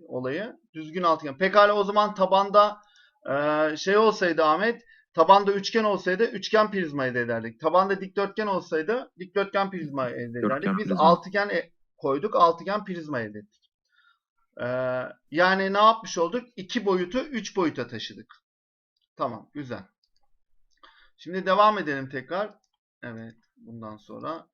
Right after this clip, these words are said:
Speaker 1: Evet, bakalım döndürebiliyor muyuz? Ha,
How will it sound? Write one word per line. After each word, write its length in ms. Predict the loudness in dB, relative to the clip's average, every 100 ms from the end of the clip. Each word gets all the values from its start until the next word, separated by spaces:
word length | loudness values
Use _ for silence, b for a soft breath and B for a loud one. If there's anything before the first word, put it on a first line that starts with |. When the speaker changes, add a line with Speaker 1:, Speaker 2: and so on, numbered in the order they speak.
| _ _ _ -20 -20 _ _ _ _ _ _ _ -20
Speaker 1:
Evet, 160 | _
bakalım 420 | -16 -12 -12 -12
döndürebiliyor 680 | -10 -10 -10 -12 -10 -12 -12
muyuz? 420 | -12 -14 -16 -20 _ _ _ _ _ _ _ _ _ _ _ _
Ha, 120 | -20